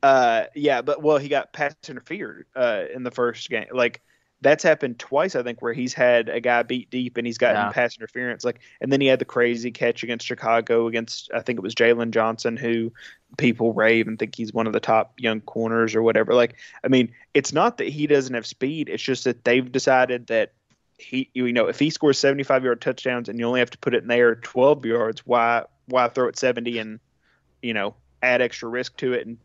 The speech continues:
Speaker 1: take extra time for your pass protection? But, I mean, again, like I said, I,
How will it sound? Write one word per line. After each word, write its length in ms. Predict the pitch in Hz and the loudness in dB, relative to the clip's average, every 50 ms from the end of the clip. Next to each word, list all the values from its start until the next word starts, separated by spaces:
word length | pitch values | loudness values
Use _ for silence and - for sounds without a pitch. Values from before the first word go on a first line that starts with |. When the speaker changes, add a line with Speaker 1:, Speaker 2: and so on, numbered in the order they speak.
| _ _ _ | _ _ _
Speaker 1:
take 240 | - 131 127 113 127 | -2 -2 0 0 0
extra 340 | 123 117 - - - - - | -4 -4 -4 -8 -16 -20 -14
time 240 | - - 123 120 | -8 -6 -6 -4
for 100 | 117 120 | -4 -6
your 100 | 117 113 | -8 -6
pass 260 | - 123 120 131 127 - | -2 0 0 0 -2 -4
protection? 480 | - - - - - - - 123 117 | -10 -12 -10 -12 -10 -12 -12 -10 -2
But, 180 | 117 135 - - _ - - - - - - - | 0 0 0 0 _ -20 -20 -20 -20 -10 -4 0
I 60 | 156 | 0
mean, 160 | 170 156 - - - _ | 2 0 0 -4 -8 _
again, 420 | - 135 120 147 190 175 131 113 104 - | -6 -4 -2 0 0 0 0 -2 -4 -2
like 160 | - 139 156 | 0 2 2
I 40 | 143 | 2
said, 280 | - - 143 127 - - _ _ _ _ _ _ _ | 2 4 4 4 2 0 _ _ _ _ _ _ _
I, 120 | 123 127 | -4 -2